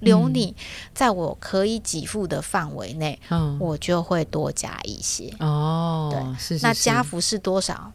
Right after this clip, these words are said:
Speaker 1: 那就看这家公司对你的欣赏程度，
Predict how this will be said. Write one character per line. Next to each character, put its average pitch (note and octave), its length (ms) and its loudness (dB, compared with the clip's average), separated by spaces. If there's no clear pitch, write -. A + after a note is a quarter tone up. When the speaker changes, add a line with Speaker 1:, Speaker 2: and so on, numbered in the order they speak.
Speaker 1:
那 F3 100 -4
就 F3 140 -6
看 E3+ 320 -2
这 - 100 -4
家 D#3 180 0
公 D3 280 -6
司 D3+ 340 -8
对 G#3 140 2
你 D3+ 100 -6
的 C#3+ 100 -8
欣 A3 280 0
赏 - 280 0
程 - 160 -6
度， - 220 -6